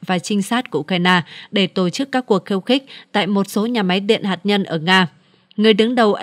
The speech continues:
S V R tuyên bố, đồng thời cáo buộc rằng các điệp viên Anh và các đối tác Ukraine của họ đang phát triển một chiến dịch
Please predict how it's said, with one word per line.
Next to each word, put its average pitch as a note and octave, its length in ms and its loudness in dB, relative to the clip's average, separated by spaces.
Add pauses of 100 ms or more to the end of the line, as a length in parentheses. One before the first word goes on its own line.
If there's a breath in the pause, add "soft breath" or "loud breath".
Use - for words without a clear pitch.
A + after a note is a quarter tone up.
S - 140 -14
V G#3 60 0 (240)
R F#3+ 40 -4 (180)
tuyên G3+ 160 2
bố, F#3 220 2 (260 loud breath)
đồng G#3+ 220 2
thời G#3 180 -2
cáo G#3 160 -2
buộc A3 240 -2
rằng F3+ 240 0 (220 loud breath)
các B3+ 140 0
điệp G3+ 180 0
viên G#3+ 160 0
Anh G3+ 260 0
và F#3 120 -2
các A3 160 -4
đối G3+ 180 -2
tác B3+ 300 -6
Ukraine F#3+ 400 0
của - 140 -4
họ E3+ 280 0 (220 loud breath)
đang A#3 220 2
phát D4 200 -2
triển F#3 260 0 (260 loud breath)
một G#3 200 0
chiến A3+ 220 -2
dịch A#3+ 220 2